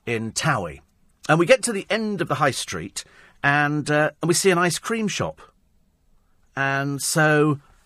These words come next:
we go, "Should we have an ice cream instead?" And so we, we have, you know what it's like when seven of you pile into a shop and you have a look, and they had, oh, they had all sorts of things. They had green, green meringue or something. Well, I,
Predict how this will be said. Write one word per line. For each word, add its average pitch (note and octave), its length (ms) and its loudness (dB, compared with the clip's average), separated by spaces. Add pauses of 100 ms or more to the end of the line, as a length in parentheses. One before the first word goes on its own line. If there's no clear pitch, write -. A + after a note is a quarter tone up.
(280)
we D3 100 -4
go, D#3 220 2 (260)
"Should - 80 -6
we A#3 60 0
have B3 80 -2
an B3+ 60 0
ice C4+ 120 -2
cream B3 340 -4
instead?" G#2 540 -4 (720)
And C#3+ 100 -6
so F#3 80 0
we, F3 120 -2
we E3 140 2
have, F#3+ 140 6
you G3 100 -2
know A3+ 60 4
what A#3 100 4
it's F#3 140 0
like A#2 240 4
when B2+ 140 0
seven D#3 340 0
of F#2 100 -6
you G#2 80 -8
pile A2+ 360 -4
into G#2+ 200 -6
a G2+ 40 -6
shop - 340 -4 (380)
and A#2+ 100 -4
you B2 60 -4
have D3+ 160 0
a C#3+ 40 2
look, - 400 -4 (520)
and B2 180 0
they B2 120 -2
had, A#2+ 400 -4 (680)
oh, A#2+ 160 -2
they G#2+ 100 -4
had A2 180 -6
all A2+ 140 -6
sorts - 400 -6
of F#2+ 140 -10
things. F#2 380 -10
They G2+ 100 -8
had G#2 280 -10
green, A#2 640 -4 (640)
green B2+ 320 -4
meringue A2+ 480 -4
or G#2 60 -8
something. C3+ 160 -6
Well, E3+ 100 4
I, D#3 80 0